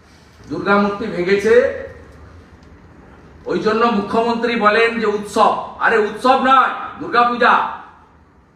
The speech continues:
দুর্গাপূজা হয় পঞ্জিকা শাস্ত্র মতে, মহালয় দেবীর বোধন হয়, ষষ্ঠীর দিন মায়ের বো-, আহ, শুভারম্ভ হয়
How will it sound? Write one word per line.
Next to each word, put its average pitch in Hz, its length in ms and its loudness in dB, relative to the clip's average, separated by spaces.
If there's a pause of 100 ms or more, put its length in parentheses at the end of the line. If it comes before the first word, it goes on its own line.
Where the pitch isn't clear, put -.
(1040)
দুর্গাপূজা 214 480 0
হয় 226 180 4
পঞ্জিকা 226 500 -4
শাস্ত্র 233 400 -6
মতে, 214 540 -10 (2000)
মহালয় 214 480 2
দেবীর 214 320 -2
বোধন 226 360 0
হয়, 202 240 0 (1800)
ষষ্ঠীর 190 400 -8
দিন 233 140 -4
মায়ের 214 280 2
বো-, 208 260 -4
আহ, 156 520 -4
শুভারম্ভ 220 520 0
হয় 196 340 2